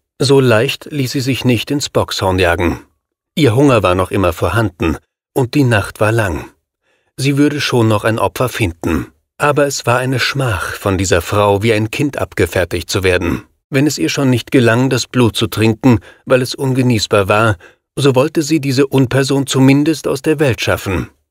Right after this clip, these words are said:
Denn die entsprechende Waffe hielt sie in ihrer rechten Hand. Sie warf einen Blick auf die Klinge,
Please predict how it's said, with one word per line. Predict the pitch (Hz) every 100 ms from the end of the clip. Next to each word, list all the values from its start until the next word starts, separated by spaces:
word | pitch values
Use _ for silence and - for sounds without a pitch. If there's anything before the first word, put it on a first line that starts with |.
| _ -
Denn | 131
die | 127
entsprechende | 139 120 - 151 - 113 101
Waffe | 104 - 113 92 - _
hielt | - 123 107
sie | - 117
in | 117
ihrer | 113 113
rechten | 101 87 - 107 85
Hand. | 90 - - - _ _
Sie | - 131 123
warf | 143 -
einen | 131 135 120
Blick | 120 120
auf | 131 -
die | 143
Klinge, | - 151 123 80